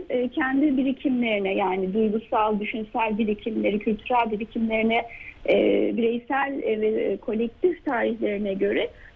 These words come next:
e, farklı tepkiler verebiliyorlar bu süreçte. Korkudan, dehşete, kaçınmaya, e, ya da bunu aşırı arzulamaya ve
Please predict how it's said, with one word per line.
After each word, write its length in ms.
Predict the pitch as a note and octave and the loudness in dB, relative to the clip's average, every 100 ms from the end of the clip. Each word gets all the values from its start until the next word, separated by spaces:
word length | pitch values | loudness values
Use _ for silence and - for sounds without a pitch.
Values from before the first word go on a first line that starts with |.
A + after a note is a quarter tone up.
| - - | -8 -2
e, 200 | A3 A#3 | 0 0
farklı 480 | C4+ C#4 - B4+ - | -2 -4 2 2 2
tepkiler 520 | D#4 - D#4+ E4 D#4 | 0 2 2 0 -2
verebiliyorlar 800 | D4 D4 C#4 D4 E4 D4 A#3 G3+ | -2 0 2 2 2 0 0 -2
bu 60 | |
süreçte. 600 | G#3 G3+ F3+ F#3 - - F3 | -6 -4 -4 -6 -10 -10 -8
Korkudan, 880 | - A#3+ A#3 A#3+ A3+ A3 A3 A3+ | 0 2 2 0 0 0 -2 -2
dehşete, 760 | A3 A3+ - B3 A3 B3+ A3+ A3 | 0 0 -2 -4 -2 0 0 0
kaçınmaya, 840 | B3+ - A#3+ A#3 A3+ A3 G#3+ A3 A3 - - - | -2 -4 -4 -2 -2 0 2 2 -2 -10 -20 -6
e, 100 | - G3+ | 0 2
ya 380 | G3 F#3+ G3 A3+ | 2 2 2 2
da 120 | G#3+ | 2
bunu 180 | A3+ A#3 | 0 -2
aşırı 360 | A#3+ - D4 E4 | -2 0 0 2
arzulamaya 840 | A#3+ G#3 F#3 F3 F3 F3 A3 C#4 F#4+ | 2 0 -2 -6 -6 -6 -6 -4 0
ve 180 | D#4 | 0